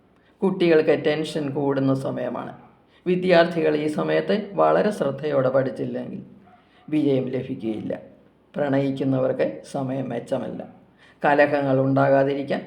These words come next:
ശ്രദ്ധിക്കുക. ഏഴാം ഭാവാധിപനായ ശനി ഭാഗ്യഭാവത്തിലാണ് നിൽക്കുന്നത്. ഇത് ബിസിനസ്സുകാർക്ക് വലിയ ഗുണങ്ങളാണ് നൽകുന്നത്. ബിസിനസ് വിപുലീകരിക്കാൻ കഴിയും. ധനാഗമം വർദ്ധിക്കും. വിദേശത്ത് ബിസിനസ് ചെയ്യുന്നവർക്ക് സമയം വളരെ നല്ലതാണ്.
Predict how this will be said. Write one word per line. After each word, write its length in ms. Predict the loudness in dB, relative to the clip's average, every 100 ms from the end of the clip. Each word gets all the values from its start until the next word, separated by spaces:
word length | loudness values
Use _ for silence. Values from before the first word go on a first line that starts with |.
| -12 -8
ശ്രദ്ധിക്കുക. 600 | -8 -6 -10 -12 -18 -20 _ _ _ _ _
ഏഴാം 400 | 2 4 6 4 4
ഭാവാധിപനായ 680 | 2 4 2 0 0 0 0
ശനി 400 | -2 -4 -6 -8 -16 -8 -2
ഭാഗ്യഭാവത്തിലാണ് 1080 | 0 0 -2 -2 0 0 0 -2 -4 -4
നിൽക്കുന്നത്. 460 | -6 -8 -12 -12 -16 -20 -20 _ -20 -4
ഇത് 160 | 0 2
ബിസിനസ്സുകാർക്ക് 800 | 2 0 0 0 2 2 2 2
വലിയ 380 | 2 2 0 -2
ഗുണങ്ങളാണ് 680 | 0 0 2 0 0 -2 -6
നൽകുന്നത്. 440 | -6 -8 -10 -12 -16 -20 _ _ -2
ബിസിനസ് 480 | 0 0 0 -2 -2
വിപുലീകരിക്കാൻ 840 | -4 -2 0 2 2 0 -2 -4
കഴിയും. 300 | -4 -6 -10 -16 -20 _ -8
ധനാഗമം 600 | -4 -2 -2 0 -2 -4
വർദ്ധിക്കും. 480 | -8 -10 -12 -16 -18 -20 _ _ _ _ _ -4
വിദേശത്ത് 540 | 0 4 2 0 -2
ബിസിനസ് 420 | -2 -2 -4 -4
ചെയ്യുന്നവർക്ക് 800 | -2 -2 0 2 2 2 0 -6 -8 -12
സമയം 360 | -6 -4 -2 -2
വളരെ 320 | -4 -4 -4
നല്ലതാണ്. 480 | -6 -8 -10 -12 -16